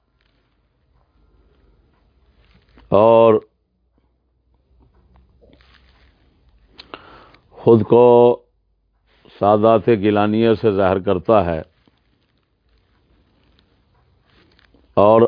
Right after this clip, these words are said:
اہل سنت و جماعت سے ظاہر کرتا ہے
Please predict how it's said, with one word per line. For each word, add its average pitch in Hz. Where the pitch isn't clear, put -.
اہل 107
سنت 110
و 104
جماعت 98
سے -
ظاہر 92
کرتا 80
ہے 71